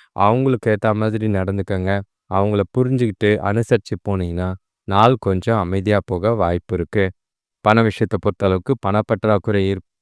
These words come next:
இருக்கும். வர பணம் வந்து செலவுக்கே பத்தாம இருக்கு.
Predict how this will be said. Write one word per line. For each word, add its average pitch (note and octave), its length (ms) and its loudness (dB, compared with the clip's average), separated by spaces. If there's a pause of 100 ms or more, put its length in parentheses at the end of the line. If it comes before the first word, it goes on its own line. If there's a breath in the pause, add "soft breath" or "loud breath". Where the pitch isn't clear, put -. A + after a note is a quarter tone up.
(120)
இருக்கும். A#2 440 -2 (360 loud breath)
வர G#2 240 6 (100)
பணம் A2+ 280 2
வந்து G#2+ 280 0
செலவுக்கே A2 560 0
பத்தாம G#2 420 -4
இருக்கு. F#2+ 260 -4